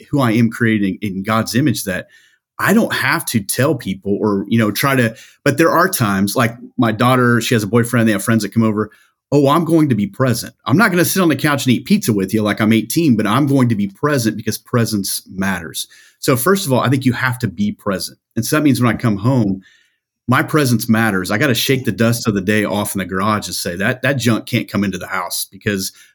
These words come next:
I did that for too many years." And the second thing is, I think we have to take responsibility. So I have a wife and three kids. I'm responsible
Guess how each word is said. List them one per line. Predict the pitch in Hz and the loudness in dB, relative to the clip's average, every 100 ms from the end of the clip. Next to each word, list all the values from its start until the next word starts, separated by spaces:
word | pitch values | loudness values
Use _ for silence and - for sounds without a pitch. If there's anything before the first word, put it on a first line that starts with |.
| - | -4
I | 135 | 0
did | 135 | 2
that | 107 - | 0 -4
for | - | -8
too | - 113 | 0 0
many | 98 | 2
years." | 92 95 92 - | -2 -4 -6 -4
And | 113 | -4
the | |
second | - 160 185 131 | 0 -2 -2 0
thing | 120 | 2
is, | 107 98 - _ _ _ _ _ | 2 0 -6 _ _ _ _ _
I | 120 | -4
think | 123 165 123 | 0 0 2
we | 127 | 0
have | 131 123 | 0 -4
to | - | -4
take | - 113 104 | -2 -2 -2
responsibility. | - - 98 98 90 90 78 - _ _ _ _ | -6 -4 -6 -6 -6 -8 -8 -14 _ _ _ _
So | - - 110 | -6 0 0
I | 87 | 2
have | 120 | 0
a | 107 | 2
wife | 104 120 127 120 | 2 2 0 -2
and | - 98 95 | -4 -6 -2
three | 117 107 | -2 0
kids. | - 143 127 120 | 0 0 0 0
I'm | 113 | 0
responsible | 101 - - 110 110 - | 0 -4 -2 0 -2 -4